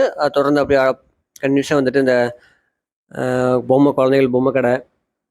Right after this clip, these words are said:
ஐட்டம் இருக்கும். ஆப்போசிட்ல பார்த்தோம்னா மேக்ஸிமம் இந்த ஃப்ரூட்ஸு, பேரிக்காய் இது மாதிரி ஐட்டங்கள்லாம் இருக்கும். அதுக்கப்புறம் தொடர்ந்து பார்த்தோம்னா சைடுல ஃபுல்லாவே கடைகள் தான்.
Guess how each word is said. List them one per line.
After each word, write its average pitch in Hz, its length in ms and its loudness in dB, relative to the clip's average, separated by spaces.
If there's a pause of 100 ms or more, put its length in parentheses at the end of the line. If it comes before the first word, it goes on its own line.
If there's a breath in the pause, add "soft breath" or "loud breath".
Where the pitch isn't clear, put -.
(440)
ஐட்டம் 143 260 0
இருக்கும். 147 240 2
ஆப்போசிட்ல 147 460 0
பார்த்தோம்னா 135 380 0
மேக்ஸிமம் 135 480 -2
இந்த 123 140 0
ஃப்ரூட்ஸு, 139 460 0 (600)
பேரிக்காய் 131 580 0 (1200)
இது 139 140 2
மாதிரி 139 180 2
ஐட்டங்கள்லாம் 127 480 0
இருக்கும். 160 360 0 (360)
அதுக்கப்புறம் 120 460 -2 (1500)
தொடர்ந்து 139 320 0
பார்த்தோம்னா 135 320 0 (220)
சைடுல 131 320 0
ஃபுல்லாவே 131 280 2
கடைகள் 123 360 0
தான். 127 140 -2